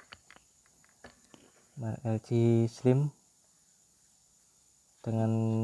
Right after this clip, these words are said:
gejala kerusakan, gambar normal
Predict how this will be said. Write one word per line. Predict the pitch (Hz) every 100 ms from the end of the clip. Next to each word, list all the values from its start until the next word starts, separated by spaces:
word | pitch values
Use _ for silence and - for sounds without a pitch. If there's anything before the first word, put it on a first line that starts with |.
| 110 -
gejala | 113 110 110 107
kerusakan, | 110 - 104 120 127 135 - - _ _ - - -
gambar | - 113 110 110 107 104 107
normal | 107 104 101 113 123 123